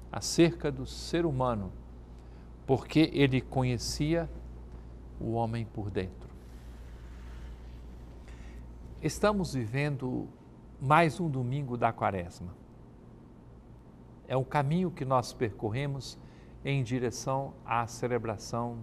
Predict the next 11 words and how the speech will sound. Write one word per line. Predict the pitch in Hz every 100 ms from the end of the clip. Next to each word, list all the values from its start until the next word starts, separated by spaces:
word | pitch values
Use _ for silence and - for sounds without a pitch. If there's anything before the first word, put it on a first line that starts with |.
| 110
da | 107
Páscoa | - 110 113 - - 117
de | 117
Nosso | 104 98 - -
Senhor. | - 95 85 - - - - - - - - - - - - - - - - - - - - - -
Jesus | 156 151 175 175 117
vai | 139 147 147
ao | 131
templo | 117 - 165 - 143 113
de | 113
Jerusalém | 113 110 107 107 101 113 139